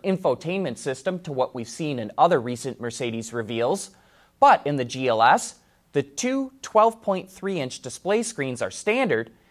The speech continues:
and the vents below the screens are more rectangle-shaped rather than round. Under the hood will be the choice of six and eight-cylinder engines. Both are paired with forty-eight volt mild hybrid systems,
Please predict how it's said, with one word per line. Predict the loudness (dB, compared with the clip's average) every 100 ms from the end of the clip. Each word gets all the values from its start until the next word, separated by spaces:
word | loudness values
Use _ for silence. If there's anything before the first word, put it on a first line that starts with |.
| _
and | 0 2
the |
vents | 4 4 2
below | -2 2 4
the | 4 0
screens | -4 -4 -4 -6 -6 0
are | 2
more | 4 2 2
rectangle-shaped | 0 0 -2 0 2 0 2 0 0 -8 _ 4
rather | 6 6 4
than | 0 2
round. | 6 6 6 0 -12 _ _ _ _ -4
Under | 0 2
the | 0
hood | 0 2 2
will | 0 -6
be | -6
the | -8
choice | -6 -2 -2 -2
of | -8
six | -10 -4 -4 -4 -8
and | -8 -4
eight-cylinder | -4 -4 -6 -4 -4 -2
engines. | -2 -2 -2 -2 -4 -12 _ _ _ _
Both | 6 6 4
are | -2
paired | 0 2 2 0
with | -4 -4
forty-eight | 0 2 4 2 -2
volt | 0 0 2
mild | 2 2 0 4
hybrid | 6 6 2 -4
systems, | -6 -4 -2 0 -2